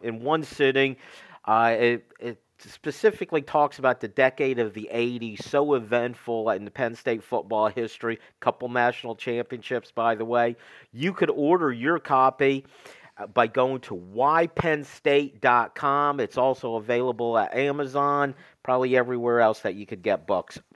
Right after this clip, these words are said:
Or you could send a question in and send the best question, and you'll also win the book. So let's get started, T. Frank. Let's go with Mike in Lawrenceville, New Jersey, who says, "Hey, T. Frank, enjoying your careful film study.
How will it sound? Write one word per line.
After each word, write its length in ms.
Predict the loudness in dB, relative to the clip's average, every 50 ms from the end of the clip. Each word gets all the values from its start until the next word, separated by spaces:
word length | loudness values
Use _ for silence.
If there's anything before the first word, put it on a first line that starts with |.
| _ _ _ _ -20 -20 -20 -20 -20 -20 -12 -4
Or 160 | 0 2 2 2
you 100 | 2 0
could 120 | -2 -4 -2
send 240 | 0 0 0 0 0
a 40 |
question 460 | -2 0 2 2 2 2 -2 -8 -6 -4
in 300 | -2 0 0 -2 -2 -4
and 140 | -8 -12
send 280 | -8 -4 -4 -4 -4 -4
the 60 | -4
best 300 | 2 2 2 2 2 -2 -8
question, 560 | -4 -2 -2 -2 -4 -8 -6 -4 -4 -4 -4 -8 -20 -20 _ -12
and 100 | -8 -4
you'll 200 | -4 -2 -2 -2
also 360 | -2 -2 -2 -4 -4 -6 -4
win 280 | -4 -4 -6 -6 -6
the 60 | -8 -10
book. 360 | -6 -4 -6 -6 -6 _ -8
So 260 | -2 0 0 0 0 -2 _ -20 -20 -20 -20 -8 0 2
let's 180 | 2 2 2
get 180 | 2 -2 -2 -2
started, 440 | 0 4 6 6 6 6 4 0 -8
T. 180 | -6 -6 -6
Frank. 460 | -6 -6 -2 0 0 0 0 0 -2 0
Let's 240 | 0 0 0 -2
go 200 | -2 0 2 2 2
with 340 | 2 4 2 2 2 0 -8 _ -14
Mike 600 | -10 -8 -8 -4 2 4 4 4 4 2 -2 -14 _ -2
in 240 | -2 -2 -2 -2 -2
Lawrenceville, 560 | -2 0 0 0 -2 -4 -6 -2 0 0 0
New 240 | 0 -2 -6 -6 -8
Jersey, 580 | -6 -2 0 0 0 0 -2 -4 -6 -6 -4
who 80 | -4 -4
says, 260 | -4 -6 -8 -6 -4
"Hey, 160 | -2 0 0
T. 220 | -2 -2 -6 -8 -8
Frank, 380 | -6 -2 0 0 0 0 -2 -6 _ -20 -20 -20 -20 _ _ _ _ _ _ _ _ -4
enjoying 720 | -2 -2 -2 -4 -8 -6 -4 -2 0 2 2 0 0 0 -4
your 220 | -2 -2 -2 -4
careful 720 | -4 -6 0 2 2 2 2 -2 -6 -4 -4 -4 -4 -4
film 420 | -6 -6 -2 2 2 2 2 0
study. 480 | -6 -8 -2 0 0 0 0 -2 -10 -20